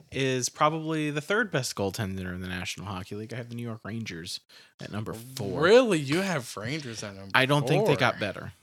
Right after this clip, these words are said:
Speaker 1: I think they got significantly worse this offseason.
Speaker 2: Oh, I, I, trust me, I agree too, but I, I, I have them a little bit higher.
Speaker 1: I have them dropping, I think, and I,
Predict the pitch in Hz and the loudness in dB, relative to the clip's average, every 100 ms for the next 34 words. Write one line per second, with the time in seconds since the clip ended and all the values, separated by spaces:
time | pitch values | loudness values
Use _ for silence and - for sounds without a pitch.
0 | - - 113 127 120 127 117 113 95 - | -14 -6 -4 -4 -4 -4 0 0 0 -4
1 | 110 101 107 - 95 185 - 87 - - | -4 -6 -6 -6 -6 -6 -8 -10 -8 -8
2 | - - - - - - - 156 139 143 | -8 -6 -8 -8 -12 -12 2 6 8 10
3 | 175 - 123 - 151 - 143 - 127 123 | 8 6 0 -2 -2 4 4 6 4 6
4 | 120 123 113 - 117 104 107 101 104 110 | 4 2 0 2 0 -2 -4 -4 -4 -6
5 | - 110 110 113 113 107 104 82 - - | -10 -12 -6 -4 -4 -4 -12 -14 -20 -18
6 | 131 120 120 123 123 113 110 113 - 131 | -16 -12 -6 -2 0 -2 -6 -10 -12 -12
7 | - 123 147 165 139 147 143 127 120 117 | 0 4 4 4 -2 -4 -6 -2 -2 -2
8 | 117 113 110 - 117 117 139 131 - 123 | -6 -8 -10 -4 -6 -2 -4 -4 -8 -2
9 | 117 | 0